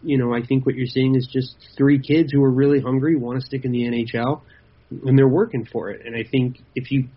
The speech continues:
kind of compare that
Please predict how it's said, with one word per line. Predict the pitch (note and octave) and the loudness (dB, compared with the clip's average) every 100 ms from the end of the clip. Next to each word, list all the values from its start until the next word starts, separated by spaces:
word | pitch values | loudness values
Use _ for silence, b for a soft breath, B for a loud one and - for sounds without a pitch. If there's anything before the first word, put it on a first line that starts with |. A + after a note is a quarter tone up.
| _ _ _ b b b b b b _ - | _ _ _ b b b b b b _ -6
kind | D3 C#3 | 2 4
of | C#3 B2 | 4 2
compare | - C3 B2+ - D3 D3 C#3 | 0 0 0 -6 -2 0 0
that | A#2+ C#3 D3 A2+ - | 0 -4 -4 -6 -10